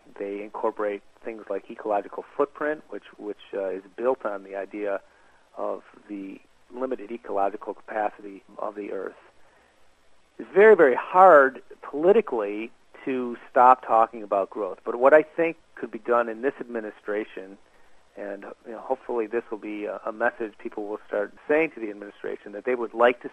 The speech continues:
see much more in the way of these other me-, measures. And then hopefully as, as soon as possible, we can start looking at those other measures to assess whether things are going well or not, then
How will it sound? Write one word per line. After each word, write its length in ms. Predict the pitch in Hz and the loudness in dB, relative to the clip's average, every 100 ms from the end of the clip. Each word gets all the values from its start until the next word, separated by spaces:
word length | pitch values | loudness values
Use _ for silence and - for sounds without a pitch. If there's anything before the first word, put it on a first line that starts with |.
| _ | _
see 180 | 120 110 | -10 -8
much 420 | 107 120 160 - - | -12 -4 -2 -2 -8
more 540 | 123 131 135 107 107 - _ _ _ - _ - | -6 -2 2 2 0 -4 _ _ _ -20 _ -10
in 100 | 127 | -6
the 80 | 127 | -2
way 240 | 120 117 | 4 4
of 80 | 117 | 4
these 220 | 110 107 | -2 -2
other 220 | 113 107 107 | 0 0 0
me-, 200 | 104 101 - | -2 -2 -4
measures. 440 | 110 107 - - - 127 | -4 -4 -8 -16 -12 -10
And 140 | 120 | -8
then 100 | 113 | -8
hopefully 580 | - 147 - 117 110 107 | 0 0 0 -4 -4 -4
as, 80 | 104 - | -6 -10
as 80 | 113 - | -14 -10
soon 140 | 135 | -12
as 80 | 110 - | -12 -12
possible, 560 | - 170 175 113 107 | -2 0 0 -2 -8
we 100 | 107 | -8
can 140 | 117 120 - | -8 -12 -4
start 200 | 113 110 | -2 -2
looking 320 | 117 - 107 | -6 -10 -12
at 100 | - | -10
those 140 | 104 110 | -8 -2
other 200 | 120 127 | -2 -2
measures 440 | 110 104 98 98 101 _ - | -6 -8 -8 -10 -12 _ -8
to 80 | 120 | -6
assess 280 | 117 123 113 - | 0 2 2 2
whether 400 | 110 113 110 107 - - | -2 0 -2 -4 -10 -14
things 160 | 120 117 | -12 -10
are 80 | |
going 320 | 104 117 110 107 | -8 -4 -4 0
well 220 | 117 117 | 2 2
or 40 | |
not, 280 | 104 95 - - - - | -2 -6 -10 -14 -14 -2
then 380 | 117 113 107 | 2 2 -2